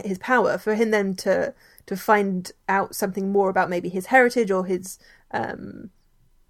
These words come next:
you know, the, the creature that exists within the chamber or is rumoured to, and then that mission that Slytherin originally set out on to, to kind of cleanse the school of Muggleborns. Um, I think from that second year,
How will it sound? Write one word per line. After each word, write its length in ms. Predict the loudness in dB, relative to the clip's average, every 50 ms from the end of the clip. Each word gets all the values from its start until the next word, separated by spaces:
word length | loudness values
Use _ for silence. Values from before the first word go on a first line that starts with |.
| _ _ _ _ _ _ _ _ _ _ -20 -20 -20 _ _ -4
you 80 | -2
know, 100 | 0 0 0
the, 220 | 2 2 2 2
the 80 | 0 0
creature 300 | -2 -2 -4 -2 -2 -2
that 120 | -2 0
exists 380 | 0 2 4 4 4 4 0 -4
within 200 | -2 -2 -2 -2
the 80 | -2
chamber 300 | -2 -2 -2 -2 0 0
or 120 | 0 0 -2
is 100 | -2 -2
rumoured 300 | 0 0 0 0 -2 -4
to, 200 | -2 0 0 2
and 220 | 2 0 0 0
then 340 | 0 0 0 -2 -4 -6 -6 -10 _ _ _ _ _
that 180 | 0 0 0
mission 520 | 2 2 0 0 2 0 0 0 0 0 0
that 200 | -2 -2 -4 -4
Slytherin 680 | -8 0 2 2 2 4 2 0 0 -2 -4 -6 -8 -12 _ _ _ _ _
originally 460 | 0 2 2 2 2 0 -2 -2 -2 -2
set 240 | -2 -4 -4 0
out 220 | 0 0 0 0 -2
on 260 | -4 -6 -6 -8 -14 -16 _ _ _
to, 400 | -8 -6 -6 -4 -4 -6 -8 -10 -12 -14
to 100 | -14 -10
kind 180 | -8 -8 -8
of 60 | -8
cleanse 380 | -4 0 2 2 2 2 -2 -4
the 80 | -6 -8
school 400 | -6 -2 0 0 0 0 -2 -4
of 400 | -2 -2 -2 -2 -4 -8 -16 -18 -20 -20 -20 _ _ _ _ _ -2
Muggleborns. 760 | 0 2 2 2 0 -2 -2 -4 -6 -6 -10 -14 -18 -18 -20 _ _ _ _ _ -4
Um, 440 | -2 0 0 -2 -4 -8 -10 -12 -14 -18 _ _ _ -10 -8 -8 -8 -10 _ _ _ _ 0
I 80 | 2
think 220 | 2 2 0 0 0
from 300 | 2 4 4 4 4 4
that 180 | 2 2 2
second 360 | 0 -2 -2 -2 -2 -2 0 4
year, 400 | 6 6 8 8 6 6 4